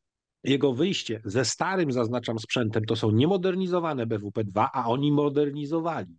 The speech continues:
je. Więc gdzie są te modernizowane? Teraz też mnie to interesuje. I będziemy patrzeć, bo to rzeczywiście mogłoby sugerować, że końcówka roku może być bardzo nerwowa, a, a siły białoruskie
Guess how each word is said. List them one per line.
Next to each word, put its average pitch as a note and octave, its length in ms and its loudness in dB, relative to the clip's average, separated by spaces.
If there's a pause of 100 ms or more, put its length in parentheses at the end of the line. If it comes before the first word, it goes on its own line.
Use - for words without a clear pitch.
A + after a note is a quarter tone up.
je. G#2 140 -6 (640)
Więc B2+ 160 4
gdzie A2+ 160 2
są F#3+ 180 0
te F3+ 100 2
modernizowane? D3 1040 0 (180)
Teraz G2+ 220 0
też G#2 160 2
mnie G2+ 100 4
to G#2 120 2
interesuje. G2 800 0 (600)
I D3 680 0 (600)
będziemy D3+ 360 2
patrzeć, F3 540 -4 (280)
bo B2+ 160 2
to F#3 280 -2
rzeczywiście D#3 920 0
mogłoby D#3 500 0
sugerować, D#3 640 0
że C3+ 140 -4
końcówka D3+ 580 -2
roku D3+ 280 -2
może C#3 260 -2
być B2 160 -4
bardzo C#3 360 0
nerwowa, C#3 640 -2
a, C3 200 -8 (180)
a B2 160 0
siły E3+ 380 2
białoruskie C3+ 640 0